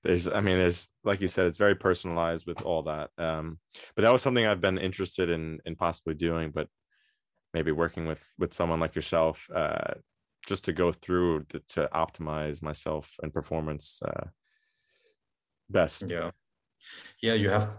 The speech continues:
Speaker 2: you know, you always have to keep in mind that there's a lot of, like, we already got into that area of conspiracy a bit, but never, uh,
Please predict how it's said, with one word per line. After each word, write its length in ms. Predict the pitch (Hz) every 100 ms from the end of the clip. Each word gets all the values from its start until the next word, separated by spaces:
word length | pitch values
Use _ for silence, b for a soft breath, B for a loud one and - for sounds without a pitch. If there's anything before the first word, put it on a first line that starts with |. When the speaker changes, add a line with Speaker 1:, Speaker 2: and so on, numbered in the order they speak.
| -
Speaker 2:
you 80 | 110
know, 100 | 110
you 140 | 113
always 280 | 113 120 107
have 180 | 107 104
to 100 | 104
keep 200 | - 104
in 100 | 87
mind 440 | 87 87 90 87
that 180 | 85 80
there's 340 | 90 90 87
a 40 | 87
lot 380 | 87 87 85 -
of, 380 | 85 85 85 - - -
like, 360 | 85 82 80 - _ _ _ _ _ _ _ _ _ _ _ _ _ _ _ _ _ _
we 100 | -
already 420 | 110 113 110 110 101
got 220 | 98 98
into 180 | 101 98
that 240 | 95 90
area 280 | 98 92 90
of 340 | 80 85 - - -
conspiracy 640 | - 87 - 98 92 80 90
a 40 |
bit, 180 | 87 85
but 220 | 82 80
never, 220 | 87 82 - _ -
uh, 120 | -